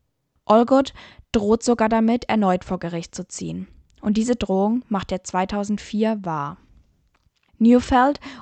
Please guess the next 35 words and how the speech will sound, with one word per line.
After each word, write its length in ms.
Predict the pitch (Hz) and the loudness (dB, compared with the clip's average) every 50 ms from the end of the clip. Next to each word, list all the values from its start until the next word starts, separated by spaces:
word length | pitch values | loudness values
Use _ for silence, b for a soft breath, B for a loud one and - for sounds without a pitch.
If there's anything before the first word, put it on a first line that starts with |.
| B | B
und 180 | - 247 240 - | -2 0 0 2
Potkin 500 | - 208 202 - - - 226 226 226 220 | 0 0 0 -4 -4 -4 0 2 2 2
müssen 240 | 214 208 - 214 208 | 2 0 -2 -4 -4
sich 240 | - 196 196 - | -4 -4 -6 -4
jetzt 320 | 214 196 220 - - - - | -4 -4 -4 -4 -6 -6 -6
auf 100 | - - | -6 -4
einen 220 | 120 185 208 214 | -2 -2 -2 -2
Prozess 460 | - - 226 - - 202 190 - - | -2 -2 -4 -6 -4 -6 -6 -6 -8
vorbereiten 840 | - - 185 170 165 - 160 - 170 170 175 185 _ - 180 180 196 _ | -10 -8 -6 -6 -6 -6 -8 -10 -10 -12 -12 -14 _ -12 -12 -12 -12 _
und 200 | - 196 196 - - | -8 -10 -8 -4 -4
alles 260 | 190 202 226 226 - | -2 -2 -2 -4 -4
erneut 500 | - 214 208 196 180 185 196 220 - - | -4 -4 -2 -2 -2 -2 -2 -4 -4 -4
durchkämmen. 560 | 180 175 175 - - - - 170 180 190 196 _ _ _ _ _ _ _ _ _ _ | -4 -4 -4 -8 -12 -14 -16 -16 -16 -16 -18 _ _ _ _ _ _ _ _ _ _
Zweitausendfünf 920 | - - - 202 208 214 208 208 - 190 - - - 233 240 269 - - B B B B B B B | -12 -4 -2 -2 0 0 -2 -4 -4 -8 -10 -4 -2 0 0 0 0 -4 B B B B B B B
fahren 320 | _ - 233 214 208 214 220 | _ -4 0 0 2 2 2
die 80 | 226 | 0
beiden 360 | 220 - 202 202 208 220 233 202 | 0 0 2 2 2 0 0 -2
also 220 | 190 214 208 220 | -2 -2 -2 -2
das 200 | 208 214 208 - | -4 -4 -6 -6
erste 360 | - - 190 190 - - 208 | -4 -4 -4 -4 -4 -6 -4
Mal 200 | 208 190 180 190 | -4 -2 -2 -2
nach 180 | 190 208 214 - | -4 -4 -4 -4
Mississippi 760 | 202 190 190 - 226 - - - 190 - - 165 160 196 - B B B B B B B | -4 -6 -4 -6 -8 -8 -6 -6 -6 -6 -6 -8 -8 -10 -14 B B B B B B B
und 140 | - 214 - | -4 -4 -2
schauen 240 | - 208 190 185 190 | 0 0 0 0 0
sich 160 | 202 202 214 | -2 -4 -4
das 260 | - 233 220 - - - | -4 -6 -6 -6 -6 -4
Haus 280 | 180 170 175 190 - | -4 -2 -2 -4 -6
der 100 | - 214 | -8 -10
Familie 440 | - - 220 208 202 202 214 233 240 - | -6 -6 -6 -4 -4 -2 -2 -2 -2 0
Jackson 420 | - 190 170 - - - - - | -2 -4 -4 -4 -8 -14 -14 -14
an. 300 | - - 156 165 180 196 _ _ _ _ _ _ _ _ _ _ | -12 -12 -12 -12 -12 -14 _ _ _ _ _ _ _ _ _ _
Sie 160 | - - 214 | -8 -6 -6
stellen 300 | 196 - 208 196 190 196 | -4 0 0 0 0 0
fest, 420 | - - 240 214 208 - - - | -2 0 2 0 0 0 -4 -16